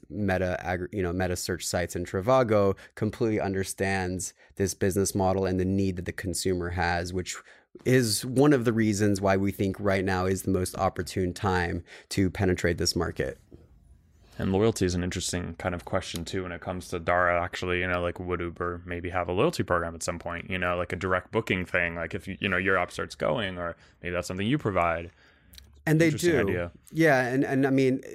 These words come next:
Speaker 1: they do. They have the promotional pricing. They have these, uh, incentives created with their own, uh, credit cards and partnerships with various restaurants and,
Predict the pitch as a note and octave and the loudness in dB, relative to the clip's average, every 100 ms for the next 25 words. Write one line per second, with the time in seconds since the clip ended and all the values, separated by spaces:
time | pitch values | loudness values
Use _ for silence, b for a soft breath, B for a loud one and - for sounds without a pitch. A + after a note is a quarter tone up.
0 | - C3+ B2+ B2 A#2+ G2+ G2+ A2+ A#2 B2 | -4 0 0 0 0 0 0 2 0 -2
1 | C3 A#2 G#2+ B2 G#2 - G2+ F#2+ A2 G2+ | 0 0 0 -2 -2 0 0 0 0 2
2 | G2 G2 B B B - G#2+ G#2 G#2+ G#2 | 2 0 B B B 0 0 4 2 2
3 | G#2 G#2+ G#2+ G2+ - - _ G2+ F#2+ F#2 | 0 -2 -2 -4 -8 -14 _ 0 2 0
4 | - G#2 G2 G#2+ G2+ G2 G#2+ G2 F#2+ F#2+ | -2 -2 -2 0 0 0 2 2 0 -4
5 | - - G#2+ G2 G2 F#2+ F#2 F#2 _ _ | -6 -4 0 2 4 2 0 -6 _ _
6 | - G2 F2 G2+ F#2 - G#2 F#2+ F#2+ F2+ | -4 -4 -2 -2 -2 0 2 2 0 -4
7 | - _ _ _ F#2 C#2+ - A#2 G#2+ - | -10 _ _ _ -6 -6 -2 0 0 0
8 | G2+ G2 F2+ F2+ - B B B _ G#2 | 2 4 0 -2 -8 B B B _ 2
9 | G2+ F#2 - G2 A2 G2+ - G#2 F#2 - | 2 2 0 0 2 0 2 0 0 -2
10 | G2 F2 - F#2+ F#2+ F#2 - G#2 G2+ - | -4 -2 -2 0 2 0 -2 -2 -2 -2
11 | - G2 F#2+ F#2+ F#2 F2 F2+ F2 E2+ | -2 0 0 0 -2 -2 -4 -4 -8